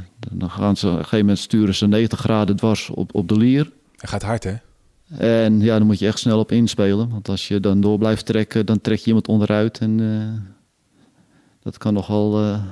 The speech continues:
Speaker 1: heel lelijk aflopen.
Speaker 2: Wat moet je eigenlijk doen bij een lockout? Als iemand dus niet op jou afvliegt, maar negentig graden links of rechts, eh, wegvliegt?
Speaker 1: Nou ja, je, je ziet het aankomen in, eh, van het begin dat het, eh, een beetje afwijkt van de, van de lierbaan.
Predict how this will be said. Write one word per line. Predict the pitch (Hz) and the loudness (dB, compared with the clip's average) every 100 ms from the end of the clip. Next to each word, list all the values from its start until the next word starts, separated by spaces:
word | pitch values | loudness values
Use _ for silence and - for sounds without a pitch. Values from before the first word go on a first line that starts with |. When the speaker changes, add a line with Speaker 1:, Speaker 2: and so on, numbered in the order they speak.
| 90 | -12
Speaker 1:
heel | 92 101 113 | -4 0 2
lelijk | 110 107 107 | 2 2 0
aflopen. | 117 - - 95 92 101 98 101 104 - _ - | -2 -4 -4 -2 0 0 0 -2 -6 -12 _ -8
Speaker 2:
Wat | 101 | -4
moet | 120 | 0
je | 113 | 0
eigenlijk | 107 98 107 | 0 -2 -2
doen | |
bij | 98 98 | -2 -2
een | |
lockout? | 98 95 101 127 - _ _ _ | -2 -6 -8 -12 -16 _ _ _
Als | - | -4
iemand | - 107 | 0 0
dus | 104 104 - - - _ _ _ _ | 2 0 -2 -10 -18 _ _ _ _
niet | 107 104 | -4 -2
op | - 120 | -2 0
jou | - 110 110 - | 4 6 4 2
afvliegt, | 120 - - 117 110 - | -2 -2 0 2 2 0
maar | 107 104 104 104 110 117 _ _ _ _ | 0 0 0 0 -2 -6 _ _ _ _
negentig | - 107 104 - - | -6 -4 -2 -2 -2
graden | 110 107 104 | -2 0 0
links | 104 104 117 | 0 -2 -2
of | 95 | -2
rechts, | 101 98 - - | -4 -4 -8 -8
eh, | 101 98 98 - _ _ | -6 -6 -8 -12 _ _
wegvliegt? | - 98 - 110 135 - | -6 -6 -4 -8 -8 -6
Speaker 1:
Nou | 120 | -2
ja, | 123 127 | 0 2
je, | 127 120 117 | 2 2 2
je | 113 | 2
ziet | 127 113 | 0 0
het | 104 | 0
aankomen | 120 120 117 104 110 123 110 | 0 0 2 2 2 2 2
in, | 113 98 98 | 2 0 -2
eh, | 95 - - - _ | -6 -8 -14 -20 _
van | - 107 | -4 -2
het | 101 | 0
begin | 95 110 110 | 0 2 2
dat | 107 113 | 2 0
het, | 110 113 | 0 0
eh, | 110 | 2
een | 107 104 | 2 2
beetje | 113 110 - | 2 0 0
afwijkt | 117 123 120 120 | 0 0 0 0
van | 123 117 | 2 2
de, | 117 | 2
van | - 117 | 2 2
de | 117 | 4
lierbaan. | 123 117 120 131 | 4 2 0 0